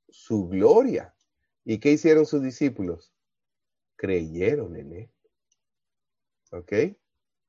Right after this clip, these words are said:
Ahora, miren Juan capítulo tres, versículo dos. Aun cuando Nicodemo vino de noche,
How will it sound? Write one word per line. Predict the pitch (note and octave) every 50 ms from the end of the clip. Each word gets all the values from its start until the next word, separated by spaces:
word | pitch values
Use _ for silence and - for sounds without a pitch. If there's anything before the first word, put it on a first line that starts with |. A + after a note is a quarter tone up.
| _ _ _ _ _ _ _ _ _ _ _ _ _
Ahora, | - G2 G#2 A#2 C3+ - A2+ G2 E2
miren | F2+ A2 B2+ D3+ E3+ E3
Juan | D#3+ - E3 E3+ F3+ F#3+
capítulo | D#3+ - A#2+ A2 - C3 B2+ - D#3 D3+ D3+ D3
tres, | - - E3 F#3+ F#3 F3 C3+ G#2+
versículo | G#2+ G2 - - - A#2 A2 G#2+ - C3 C3 C3+ B2+
dos. | B2+ C#3+ E3+ E3+ C#3 G2 - - -
Aun | - G2 F#2+ G2+ B2 C3
cuando | C3 - D3+ C#3 B2+ B2 A#2 A#2 A2 G#2+
Nicodemo | G#2+ G#2+ G#2 - - G#2 G2+ B2+ D3+ D#3 C#3 A#2
vino | A#2 B2 C3 C#3 C#3
de | C3+ A#2+
noche, | B2 C3 C#3+ D3 C#3 - - F#2 F2 F2 _